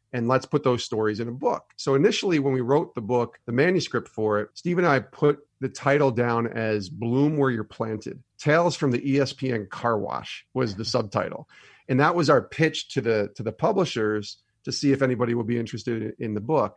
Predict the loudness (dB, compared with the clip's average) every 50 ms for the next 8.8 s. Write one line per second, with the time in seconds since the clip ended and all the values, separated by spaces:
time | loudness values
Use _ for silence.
0 | _ _ -8 -4 0 2 2 2 2 2 2 2 2 2 0 0 0 0 2 2
1 | 2 0 0 -2 -4 -6 -6 -6 -4 -2 -2 0 -2 -2 -4 0 0 0 2 2
2 | 0 0 -2 -4 _ -4 0 0 2 2 2 0 -2 -4 -6 -4 -6 -4 0 2
3 | 2 4 2 2 2 2 2 2 2 0 0 0 2 2 2 4 4 2 2 2
4 | 0 -2 0 0 2 4 4 4 2 0 -2 -6 -10 _ _ _ _ _ _ _
5 | _ _ _ _ -8 -6 0 4 6 6 8 6 6 4 0 -6 -10 0 2 2
6 | 4 4 2 2 2 2 2 2 2 0 0 -2 -4 -4 -2 -2 -4 -6 -8 -12
7 | _ _ -6 -4 -2 -2 0 0 -2 -2 -4 -6 -8 -6 -4 -2 -2 0 -2 -2
8 | -2 -4 -6 -6 -4 -6 -6 -6 -6 -4 -2 -2 -2 -2 -4 -8